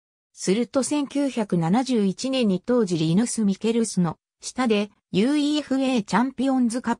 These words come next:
プを優勝した、アヤックス・アムステルダムの監督に就任。ミケルスが実践していた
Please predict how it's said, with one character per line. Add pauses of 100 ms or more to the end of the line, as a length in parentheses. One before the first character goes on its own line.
プ
を
優
勝
し
た、 (260)
ア
ヤ
ッ (100)
ク
ス・
ア
ム
ス
テ
ル
ダ
ム
の
監
督
に
就
任。 (600)
ミ
ケ
ル
ス
が
実
践
し
て
い
た